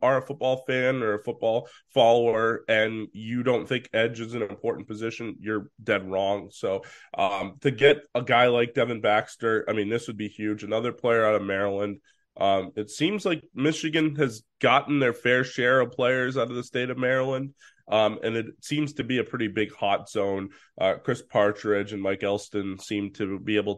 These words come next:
to, um, you know, get some players out of there. So I would say that this would be a huge victory for Michigan if they're able to land him after this weekend. Um,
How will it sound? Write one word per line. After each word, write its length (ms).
to, 280
um, 560
you 100
know, 140
get 240
some 100
players 380
out 160
of 40
there. 140
So 160
I 100
would 220
say 220
that 180
this 220
would 160
be 260
a 120
huge 500
victory 680
for 140
Michigan 440
if 100
they're 220
able 160
to 60
land 340
him 160
after 280
this 200
weekend. 480
Um, 380